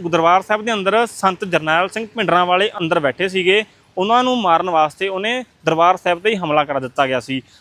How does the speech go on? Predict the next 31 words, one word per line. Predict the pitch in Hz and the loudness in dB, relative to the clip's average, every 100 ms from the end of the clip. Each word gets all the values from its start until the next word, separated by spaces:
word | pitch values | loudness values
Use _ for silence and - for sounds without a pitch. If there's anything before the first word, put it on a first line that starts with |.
| _ | _
ਪਰ | 196 | 0
ਫਿਰ | 202 | 2
ਉਹਦਾ | 233 196 233 | 0 2 2
ਬਦਲਾ | 240 147 135 170 | 4 2 2 2
ਜਿਹੜਾ | 196 233 | 4 2
ਲਿਆ, | 170 185 - | 2 0 -2
ਇਕੱਤੀ | 175 190 226 | -8 -6 -4
ਅਕਤੂਬਰ | 220 180 156 160 165 | -4 -4 -2 0 0
ਨੂੰ, | 196 214 _ _ 160 | -2 -8 _ _ 0
ਅਹ, | 170 180 185 190 175 | 2 2 0 -2 0
ਹਮਲੇ | 190 220 | 2 2
ਤੋਂ | 220 233 226 | 0 -2 -2
ਸਿਰਫ | 220 233 | -4 -4
ਚਾਰ | 240 - 170 175 | -6 0 2 2
ਕੁ | 208 | -2
ਮਹੀਨੇ | 226 202 | -4 -2
ਬਾਅਦ | 180 147 151 196 214 _ _ | 0 0 0 -4 -6 _ _
ਇਹ | 190 233 | 4 4
ਹ-, | |
ਅਹ, | 220 180 175 185 170 | 2 -4 -4 2 2
ਬਦਲਾ | 160 143 156 | 2 0 2
ਲਿਆ | 180 156 135 | 2 2 0
ਗਿਆ | 131 | 0
ਸੀਗਾ। | 127 160 185 214 - _ _ | -2 -2 0 0 -4 _ _
ਬਿਆ-, | 143 160 151 | 0 2 2
ਬੇਅੰਤ | 139 156 165 185 | 2 0 0 -2
ਤੇ | 208 | -2
ਸਤਵੰਤ | 220 175 156 151 151 | -2 -2 -2 -2 -4
ਵੀਰ | 165 147 | -4 -4
ਜੀ | 135 160 | -4 -2
ਨੇ | 190 | -2